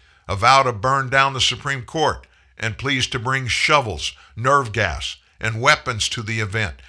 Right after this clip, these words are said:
"Bring guns. Don't let any patriot get arrested at any cost." So despite all of the intelligence coming into the Capitol Police, the department's final instructions to its frontline officers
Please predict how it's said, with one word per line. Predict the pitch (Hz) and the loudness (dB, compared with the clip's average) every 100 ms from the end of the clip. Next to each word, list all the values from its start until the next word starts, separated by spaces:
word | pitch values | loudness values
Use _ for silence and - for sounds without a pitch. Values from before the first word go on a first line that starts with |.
| - | -16
"Bring | 107 135 156 135 | -2 2 2 -2
guns. | 113 147 135 85 67 - _ _ 101 | 2 6 6 2 -4 -6 _ _ -4
Don't | 131 151 - | -2 -2 0
let | 131 123 | 2 2
any | 131 135 | 0 -4
patriot | 107 127 127 131 127 107 | -2 -2 -2 -2 -2 -2
get | 123 123 | -4 -4
arrested | 120 123 117 - 110 - _ - | 0 0 0 -4 -10 -12 _ -2
at | 120 123 | 0 0
any | 120 113 | -2 -4
cost." | - 113 80 65 - - _ _ _ _ _ _ _ _ _ _ _ _ _ _ _ _ _ _ _ | -2 0 0 -2 -8 -10 _ _ _ _ _ _ _ _ _ _ _ _ _ _ _ _ _ _ _
So | - 170 | 0 0
despite | 139 127 - 156 151 | 2 0 2 2 4
all | 156 185 180 175 | 4 4 4 2
of | 139 | -2
the | 143 | -4
intelligence | 131 110 117 104 82 82 - | -4 -2 -2 -2 -4 -6 -4
coming | 104 101 | -4 -4
into | 98 92 | -6 -6
the | 80 | -6
Capitol | 78 85 78 80 82 | -6 -6 -6 -8 -10
Police, | - 69 67 67 - - _ _ _ _ _ - | -8 -8 -6 -6 -8 -8 _ _ _ _ _ -8
the | |
department's | 98 90 110 104 92 80 | -8 0 0 0 -2 -6
final | - 107 110 98 | -4 -2 -2 -4
instructions | 90 80 - 107 - 104 95 - | -4 -4 -2 -4 -4 -8 -8 -8
to | 101 | -6
its | 82 - | -6 -6
frontline | 110 - 104 101 98 | -4 -6 -4 -4 -2
officers | 95 98 95 - 107 - | -4 -4 -6 -4 -6 -8